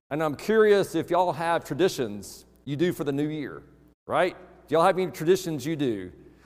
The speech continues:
We have some in my family, and I watched online some videos of people with their traditions. Some folks this year at midnight, when the clock, you know, struck twelve and the new year started, they opened their door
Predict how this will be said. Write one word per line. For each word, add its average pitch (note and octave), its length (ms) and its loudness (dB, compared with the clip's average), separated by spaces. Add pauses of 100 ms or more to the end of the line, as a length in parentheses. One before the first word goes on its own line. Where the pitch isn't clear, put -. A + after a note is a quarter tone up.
We D#3 140 2
have F#3 180 4
some G3+ 220 0
in G#3+ 80 0
my F#3+ 160 0
family, E3 640 -2 (240)
and C#3 140 -2
I D3+ 40 4
watched D3+ 440 -2
online E3 720 -2
some C#3 240 -6
videos D#3+ 480 4
of C3 100 -8
people D#3+ 300 -2
with D#3+ 80 0
their D3 100 2
traditions. G3 680 -6 (580)
Some G#3+ 260 2
folks F#3 300 4
this E3+ 260 -2
year F3 200 2
at C#3 80 -6
midnight, E3 580 -2 (160)
when C3+ 140 -4
the C3 60 -4
clock, D#3+ 440 0 (220)
you D3 80 -6
know, C#3 80 -2
struck D3 260 0
twelve D3+ 520 2
and B2+ 80 -6
the B2 40 -4
new C3+ 100 -4
year D#3+ 200 -4
started, B2 320 -4
they C#3 100 0
opened G3 320 0
their G#3+ 80 2
door F3 420 0